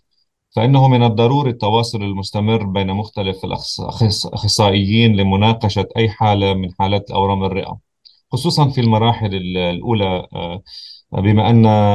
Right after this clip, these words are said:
العلاج يتطلب العمل الجراحي والعمل الجيني أو ال-، الدراسة الجينية والعلاج الكيميائي، الكيماوي أو الإشعاعي أو العلاج المناعي. آه، هنا في،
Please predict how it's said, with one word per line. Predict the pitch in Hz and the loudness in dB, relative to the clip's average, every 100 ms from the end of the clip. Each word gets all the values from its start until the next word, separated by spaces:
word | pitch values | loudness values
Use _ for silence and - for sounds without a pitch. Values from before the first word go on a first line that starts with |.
| - 104 | -2 -2
العلاج | 95 95 107 110 104 | -2 0 0 0 -2
يتطلب | 95 95 - 107 104 101 87 | -6 -8 -4 -2 2 0 0
العمل | 90 92 90 98 92 | -4 2 4 2 -2
الجراحي | 87 85 95 107 107 107 101 101 98 | -4 -4 -2 -2 -2 -4 -2 -2 -2
والعمل | 87 87 82 95 90 90 87 87 | -4 -2 -2 -2 -2 -4 -6 -6
الجيني | 87 87 85 85 85 87 101 113 107 104 101 101 | -4 -4 -6 -6 -8 -6 0 0 2 0 -2 -4
أو | - 92 90 | -6 -4 -2
ال-، | 87 87 87 87 87 | -4 -6 -6 -6 -8
الدراسة | 85 95 113 113 | -4 -2 0 -2
الجينية | 98 92 98 113 107 104 98 | -4 -4 0 0 0 0 -2
والعلاج | 90 92 92 95 92 92 90 87 87 - - - - 101 104 95 | -4 -6 -6 -8 -6 -8 -6 -8 -8 -14 -20 -16 -6 0 2 0
الكيميائي، | 90 95 95 107 98 101 98 95 - | -4 -4 0 0 0 -2 -4 -4 -6
الكيماوي | 92 - 98 104 101 101 | -8 -4 -2 0 0 0
أو | 90 90 | -2 -4
الإشعاعي | 90 - 92 107 98 101 98 - | -6 -2 4 4 4 0 -4 -6
أو | 98 98 101 - | -4 -2 -2 -4
العلاج | 101 95 92 98 101 98 | -4 -2 -4 -2 -2 -2
المناعي. | 95 98 92 90 80 87 _ _ - - - _ _ | -4 -6 -4 -6 -8 -12 _ _ -20 -20 -20 _ _
آه، | 104 101 101 - | 0 4 2 4
هنا | 135 151 | 4 4
في، | 135 123 | 2 0